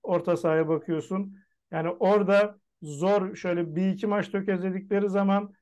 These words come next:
"Hadi arkadaşlar kendinize gelin." diyecek oyuncular var mı? Bence orada bir Şaka var. O toparlamayı yapabilecek ama tek başına yeterli olacak mı onu bilmiyorum. Şampiyonluk yarışı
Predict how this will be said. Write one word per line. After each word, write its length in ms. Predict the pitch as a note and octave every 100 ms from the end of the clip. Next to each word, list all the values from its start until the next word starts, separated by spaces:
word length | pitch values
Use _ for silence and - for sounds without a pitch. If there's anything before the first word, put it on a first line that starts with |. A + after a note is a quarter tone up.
| _ - E3+ E3+
"Hadi 200 | D#3+ F3+
arkadaşlar 840 | F3+ E3+ F#3 F3+ - F3 E3+ - _
kendinize 480 | - E3+ F3 F3 F#3+
gelin." 420 | F3+ F3+ F3+ E3
diyecek 500 | E3+ F3 E3+ F#3+ - _ _
oyuncular 560 | - E3+ F3+ F3 F#3 F3+
var 260 | F3+ G3
mı? 340 | F#3 F#3+ G3+ - _ _ _ _ -
Bence 340 | E3+ F3+ G3
orada 300 | F#3+ F3 F3+
bir 60 | F#3
Şaka 420 | - G3+ G3 E3+
var. 240 | E3 F#3+ - -
O 200 | F3 - _ _
toparlamayı 600 | F3 E3 D#3+ D#3+ D#3+ D#3+
yapabilecek 500 | D#3+ E3 D#3 F3+ F#3
ama 240 | E3+ E3+ - _
tek 220 | F#3 G3
başına 260 | F3+ E3+ E3+
yeterli 400 | E3 E3+ E3 E3+
olacak 460 | E3+ E3+ F3+ F3
mı 140 | E3+ E3
onu 160 | F#3+
bilmiyorum. 560 | F#3 E3 D#3+ D#3+ G3 G3+ -
Şampiyonluk 640 | - E3 E3 F#3 G3 G#3 G3+
yarışı 500 | G3 F#3+ A3 G#3+